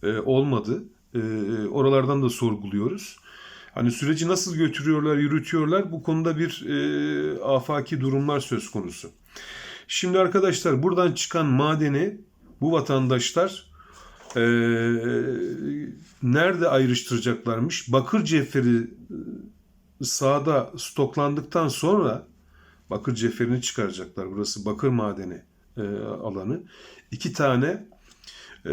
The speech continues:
maden giriş alanını yapacaklar. E, ve bu hani iki bin dokuz yüz yetmiş bir hektarlık alan içerisinde madenler buradan çıkarılacak, sahada toplanacak. Sonra,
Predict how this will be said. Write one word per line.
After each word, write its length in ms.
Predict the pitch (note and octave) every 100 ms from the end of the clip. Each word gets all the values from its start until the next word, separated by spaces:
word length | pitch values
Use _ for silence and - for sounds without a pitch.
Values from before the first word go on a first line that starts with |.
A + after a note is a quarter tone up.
| A2
maden 500 | A2+ A#2 A#2+ D3 D3
giriş 460 | B2+ C3 C3 - - -
alanını 420 | B2 B2+ C3 C#3
yapacaklar. 920 | A#2+ A#2 A#2 A2 G#2 D#3+ G3 G#3 - - - - - - -
E, 100 | D#3+ A2 A2 G#2+ G#2+ A2 A2+ A2 A2+ C3+ - - A3 A#3 A3+ A3+ - -
ve 480 | A#2 C#3 D#3+ D#3
bu 240 | B2 C3 A#2+
hani 160 | B2
iki 300 | B2 A2+ B2+
bin 220 | A#2+ A#2+ A#2+
dokuz 300 | A#2 C3 A#2+
yüz 140 | A2+
yetmiş 400 | A#2+ A#2 A#2 -
bir 100 | C3
hektarlık 500 | A#2+ - A2+ A2 G#2+
alan 220 | A2+ A2+
içerisinde 800 | G#2+ - G2+ F#2+ - G#2 D3+ G3 - - - -
madenler 580 | F3 D#3+ C3+ C3 B2 A#2+
buradan 280 | C3 A#2 A2
çıkarılacak, 800 | - - D3 B2+ A2 G#2 C#3 F3
sahada 440 | - C3+ B2+ A#2 A2+
toplanacak. 840 | C#3 C#3 C3 A#2 G#2+ C3 F#3+ F#3+ - - - -
Sonra, 680 | - G3 F#3+ D#3+ G3+ A3+